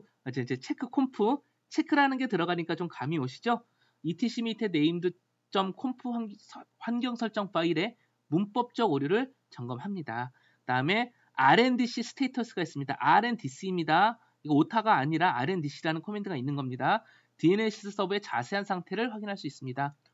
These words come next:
호스트 명령은 도메인을 조회하는, 조회할 수 있는 명령인데요.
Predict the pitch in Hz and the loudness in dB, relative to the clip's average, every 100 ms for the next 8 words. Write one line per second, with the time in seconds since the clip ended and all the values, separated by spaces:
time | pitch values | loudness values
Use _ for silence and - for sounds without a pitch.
0 | _ _ - 262 - 254 214 170 170 254 | _ _ -2 -2 0 -2 0 0 0 -2
1 | 262 _ _ - 156 202 208 196 151 151 | -4 _ _ 0 2 2 0 0 0 0
2 | 156 170 131 143 151 147 147 151 147 117 | 0 -4 -4 -2 0 0 -4 -4 -4 -4
3 | 135 135 123 151 233 | -4 -4 -4 0 0